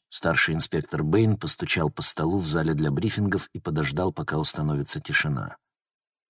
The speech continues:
Логан сидел рядом со Стил,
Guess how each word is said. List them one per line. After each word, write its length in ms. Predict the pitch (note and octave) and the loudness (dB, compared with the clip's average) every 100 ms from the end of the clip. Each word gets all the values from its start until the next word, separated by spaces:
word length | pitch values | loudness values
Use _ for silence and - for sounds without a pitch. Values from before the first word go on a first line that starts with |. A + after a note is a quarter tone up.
| _ _ _ _ _ _ - | _ _ _ _ _ _ 0
Логан 400 | F#2+ C3 B2+ B2 | 4 6 6 6
сидел 340 | - A2 A2+ | 6 6 4
рядом 260 | G#2+ G2+ G2+ | 4 4 6
со 200 | - G2 | 6 6
Стил, 380 | - A2+ A#2+ | 4 4 0